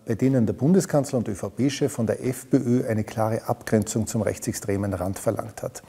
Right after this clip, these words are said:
Erst eine Debatte über die identitäre Bewegung vor drei Wochen, äh, dann ist plötzlich aufgetaucht, nachdem sich das gerade beruhigt hatte,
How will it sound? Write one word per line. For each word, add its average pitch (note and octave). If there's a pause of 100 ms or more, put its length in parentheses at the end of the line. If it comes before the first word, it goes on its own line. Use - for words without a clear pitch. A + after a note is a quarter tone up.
(160)
Erst B2+
eine A#2
Debatte G#2+
über A2
die G#2+
identitäre C#3
Bewegung B2
vor A2
drei F2+
Wochen, F3 (420)
äh, A2
dann A#2
ist A#2+
plötzlich A2
aufgetaucht, A#2+
nachdem A2
sich G2+
das -
gerade A2+
beruhigt A2+
hatte, B2+